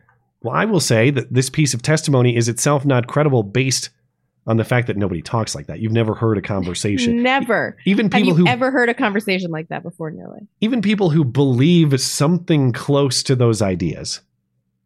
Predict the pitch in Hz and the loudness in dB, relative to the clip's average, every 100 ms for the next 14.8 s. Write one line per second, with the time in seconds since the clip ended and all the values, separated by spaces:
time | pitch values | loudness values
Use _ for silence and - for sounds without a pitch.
0 | - 110 170 180 160 151 127 110 82 67 | -10 0 4 4 2 2 0 0 -6 -8
1 | - 76 73 64 90 110 117 120 123 139 | -10 -10 -12 -10 -4 -4 -4 -6 -4 -6
2 | 110 _ - 120 - 123 127 - 123 117 | -8 _ -8 -6 -4 -2 -2 0 0 0
3 | - 107 87 107 117 95 - - - - | -2 -4 -2 -2 -2 -4 -8 -18 -20 -4
4 | 180 196 170 190 170 147 - 156 139 156 | -2 2 2 2 2 0 0 -2 2 2
5 | 143 110 151 165 135 165 180 135 117 - | 2 2 2 4 2 2 2 2 2 2
6 | 120 - - - _ 127 156 202 202 - | 0 0 -16 -20 _ 2 4 2 0 -10
7 | _ - - 175 190 170 165 _ 135 147 | _ -6 0 2 4 2 0 _ 0 2
8 | 131 - 151 175 160 127 131 123 113 110 | 2 2 2 4 2 0 0 2 4 2
9 | 113 120 120 107 98 101 127 120 90 87 | 0 0 2 0 0 0 2 2 0 -4
10 | 101 92 - - _ 180 196 151 117 - | -4 -4 -10 -20 _ 0 2 2 0 0
11 | 151 147 127 110 139 143 185 180 - _ | 2 4 4 4 0 2 0 0 -4 _
12 | - 123 175 170 175 139 131 98 175 185 | -2 2 2 2 2 4 2 2 -2 -2
13 | - 160 110 110 170 202 180 165 170 151 | 0 0 0 2 2 4 4 4 4 2
14 | 170 - 156 156 165 175 208 | 0 0 0 0 0 -2 -2